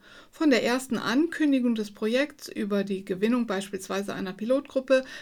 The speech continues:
bis hin zur Kick-Off-Veranstaltung für einen bestimmten Kreis oder die gesamte Belegschaft. Ist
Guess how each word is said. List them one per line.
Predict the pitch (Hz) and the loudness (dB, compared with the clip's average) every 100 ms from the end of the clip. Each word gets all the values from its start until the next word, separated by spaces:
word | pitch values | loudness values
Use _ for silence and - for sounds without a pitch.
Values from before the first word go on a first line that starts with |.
| - | -2
bis | 294 330 - | 0 0 0
hin | - 254 254 | 2 4 4
zur | 254 240 | 4 0
Kick-Off-Veranstaltung | 254 254 - 208 247 - 240 - 240 240 247 240 | 0 -2 -2 -2 -2 0 -2 -2 -2 -2 -2 -2
für | - 196 | -4 -4
einen | 185 185 | -4 -4
bestimmten | 185 - 190 262 | -4 -6 -6 -8
Kreis | - - 247 370 - - - - - | -8 -4 -4 -4 -10 -18 -20 -20 -6
oder | - 247 269 349 | 2 4 4 2
die | 339 240 | 0 -4
gesamte | 214 175 180 240 | -2 -2 -2 -2
Belegschaft. | 247 220 185 - 185 170 - - - _ _ _ _ _ _ _ _ - - - - _ _ - | 0 0 -2 -4 -10 -12 -16 -20 -20 _ _ _ _ _ _ _ _ -20 -20 -20 -20 _ _ -2
Ist | 330 - | 0 -2